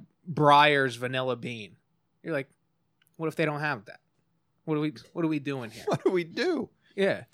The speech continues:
Speaker 2: You know what I just found out? I actually don't know why I researched this yesterday.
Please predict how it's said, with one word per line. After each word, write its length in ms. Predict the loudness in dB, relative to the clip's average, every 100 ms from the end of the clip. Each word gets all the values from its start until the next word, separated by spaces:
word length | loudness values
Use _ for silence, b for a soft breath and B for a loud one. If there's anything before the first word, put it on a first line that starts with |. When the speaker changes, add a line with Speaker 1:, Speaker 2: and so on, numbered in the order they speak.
| -8
Speaker 2:
You 160 | 0 2
know 80 | 4
what 160 | 4
I 140 | 4 4
just 220 | -2 -2
found 280 | -2 0 0
out? 320 | 0 -2 -4 -8
I 120 | -8
actually 360 | -6 -6 -6 -8 -16 _ -4
don't 200 | -2 0
know 100 | -2
why 160 | 0
I 40 | -2
researched 580 | -4 -8 -8 -10 -10 -12
this 200 | -12 -10
yesterday. 600 | -8 -8 -8 -10 -12